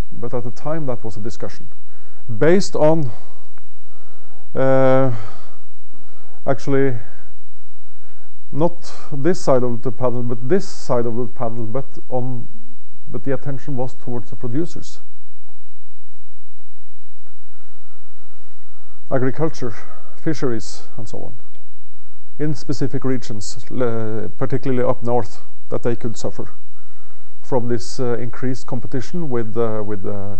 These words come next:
with the common market in the E U. So, this is,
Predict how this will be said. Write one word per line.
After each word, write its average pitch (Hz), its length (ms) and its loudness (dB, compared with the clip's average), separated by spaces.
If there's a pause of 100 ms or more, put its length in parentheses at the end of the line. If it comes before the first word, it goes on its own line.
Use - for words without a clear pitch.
with 101 120 0
the 107 60 0
common 101 260 0
market 98 280 0
in 98 100 0
the 98 60 0
E 90 140 0
U. - 80 0 (3500)
So, - 260 2 (3000)
this 175 240 2
is, - 480 0